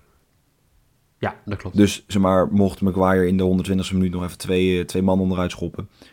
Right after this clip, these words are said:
Speaker 2: of in de honderdnegentien, honderdtwintig, dan telt hij alsnog. Mount mag ook gewoon honderdtwintig minuten lang, mocht er verlenging komen, ehm, op het doel schieten. Of naar het doel schieten. Dus dat is, eh, dat is, dat is mooi meegenomen. Dat is toch, eh,
Speaker 1: Ja.
Speaker 2: for your information.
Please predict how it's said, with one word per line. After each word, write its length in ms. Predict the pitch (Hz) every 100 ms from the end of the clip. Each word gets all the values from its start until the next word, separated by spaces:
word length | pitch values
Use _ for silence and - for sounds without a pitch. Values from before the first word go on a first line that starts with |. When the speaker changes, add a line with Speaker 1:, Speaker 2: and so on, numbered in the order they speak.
| _ _ _ _
Speaker 2:
of 140 | 85
in 100 | 85
de 60 | 87
honderdnegentien, 440 | 85 85 80 85
honderdtwintig, 380 | 82 80 76 85
dan 20 | 85
telt 100 | 90
hij 80 | 82
alsnog. 320 | 80 85 78 -
Mount 340 | 95 90 92 90
mag 160 | 85
ook 160 | 87 90
gewoon 420 | 90 85 82 71 - _
honderdtwintig 480 | 92 92 87 90 87
minuten 220 | 80 85
lang, 300 | 82 82 82
mocht 320 | - 92 87 87
er 60 |
verlenging 300 | 85 90 87
komen, 440 | 82 82 82 80 - -
ehm, 260 | 82 78 78 - - - -
op 100 | 87
het 120 | 92
doel 160 | 92 90
schieten. 320 | - 85 85 - - - - - -
Of 140 | 92
naar 120 | 90
het 100 | 85
doel 140 | 82 78
schieten. 280 | 82 78 82
Dus 140 | 82
dat 160 | 85 78
is, 180 | - -
eh, 80 | 82
dat 120 | 92
is, 60 | 85
dat 120 | -
is 100 | -
mooi 260 | 110 113 110
meegenomen. 480 | 90 80 76 71 - _
Dat 100 | _
is 100 | -
toch, 280 | - 104 -
eh, 60 | 98
Speaker 1:
Ja. 160 | 92 90 95 _ _ _ _ _ _ _ _ _ _ _
Speaker 2:
for 220 | - 117
your 180 | 104 -
information. 640 | 95 - 90 90 - -